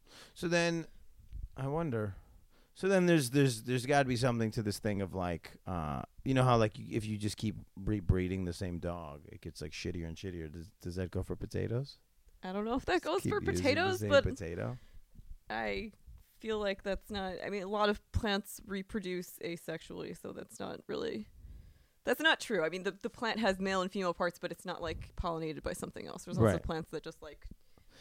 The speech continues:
Speaker 1: Yeah, but
Speaker 2: fuck
Speaker 1: I'm saying,
Speaker 2: itself
Speaker 1: but
Speaker 2: and
Speaker 1: so,
Speaker 2: make a fruit.
Speaker 1: but you're just using, but you're, you're just recopying this potato.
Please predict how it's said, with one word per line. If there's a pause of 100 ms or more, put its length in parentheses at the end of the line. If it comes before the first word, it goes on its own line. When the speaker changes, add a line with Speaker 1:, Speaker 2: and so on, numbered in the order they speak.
Speaker 1:
Yeah,
but
Speaker 2:
fuck
Speaker 1:
I'm
saying,
Speaker 2:
itself
Speaker 1:
but
Speaker 2:
and
Speaker 1:
so,
Speaker 2:
make
a
fruit.
Speaker 1:
but
you're
just
using,
but
you're,
you're
just
recopying
this
potato.